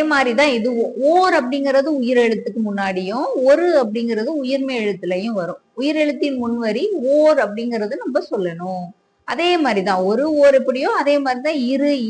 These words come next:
ஈர் அப்படிங்கறதும் என்ன ஆகுது, ஈருடல். ஓர் உயிர் அப்படிங்கறதுல அதே மாதிரிதான் நம்ம என்ன பண்ணுவோம், பயன்படுத்தணும் அப்படின்னு சொல்லிட்டு சொல்லியிருக்காரு. இப்ப இந்த ஓர், ஓர் அப்படிங்கிறது என்ன ஆகுது அப்படின்னா ஓர்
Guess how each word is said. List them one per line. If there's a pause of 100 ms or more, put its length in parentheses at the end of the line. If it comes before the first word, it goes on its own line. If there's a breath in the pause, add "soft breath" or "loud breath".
(160)
ஈர்
அப்படிங்கறதும்
என்ன
ஆகுது, (600)
ஈருடல். (500)
ஓர் (140)
உயிர் (120)
அப்படிங்கறதுல (220)
அதே
மாதிரிதான்
நம்ம
என்ன
பண்ணுவோம், (140)
பயன்படுத்தணும்
அப்படின்னு
சொல்லிட்டு (160)
சொல்லியிருக்காரு. (540)
இப்ப
இந்த (160)
ஓர், (220)
ஓர்
அப்படிங்கிறது
என்ன
ஆகுது (160)
அப்படின்னா (500)
ஓர்